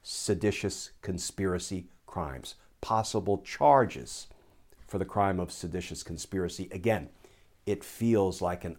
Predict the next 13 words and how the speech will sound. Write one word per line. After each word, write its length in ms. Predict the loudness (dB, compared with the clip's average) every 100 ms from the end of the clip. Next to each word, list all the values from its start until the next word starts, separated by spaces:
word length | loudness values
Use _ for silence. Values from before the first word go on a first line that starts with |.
| -6
upping 340 | -4 -4 -2
of 140 | -4 -4
the 180 | -6
investigative 840 | -6 -4 -4 -4 -6 -8 -6 -8 -10
ante. 380 | -12 -12 -12 -18 _ _ _ _ _ _ _ -20 -20 -20 -20 -20 -12 0
And 440 | 4 4 4 -2
for 180 | -6 0
those 260 | 4 4 4
of 120 | 2
you 120 | 2
scoring 520 | -2 0 4 6 4
at 60 | 0
home, 520 | 2 6 6 4 -2